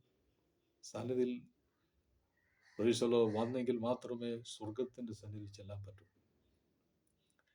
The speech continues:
ഈ ആരാധനയിൽ വരാത്തവർ ആരും സ്വർഗത്തിന്റെ സന്നിധിയിൽ ചെല്ലില്ല. സ്വർഗത്തിന്റെ വാതിലടയും. ആരാധിക്കുന്നവരുണ്ടെങ്കിൽ സ്വർഗത്തിന്റെ വാതിൽ തുറക്കും.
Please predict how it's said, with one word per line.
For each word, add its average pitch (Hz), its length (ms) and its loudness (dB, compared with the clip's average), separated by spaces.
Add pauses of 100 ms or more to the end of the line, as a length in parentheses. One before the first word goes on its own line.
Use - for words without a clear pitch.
(160)
ഈ 104 120 2
ആരാധനയിൽ 123 760 6 (540)
വരാത്തവർ 113 680 2
ആരും 107 240 -2 (1080)
സ്വർഗത്തിന്റെ 113 600 2
സന്നിധിയിൽ 110 380 -2
ചെല്ലില്ല. 104 580 -6 (920)
സ്വർഗത്തിന്റെ 107 480 -2
വാതിലടയും. 101 580 -6 (960)
ആരാധിക്കുന്നവരുണ്ടെങ്കിൽ 113 1080 0
സ്വർഗത്തിന്റെ 110 500 -8
വാതിൽ 107 340 -4
തുറക്കും. 104 420 -8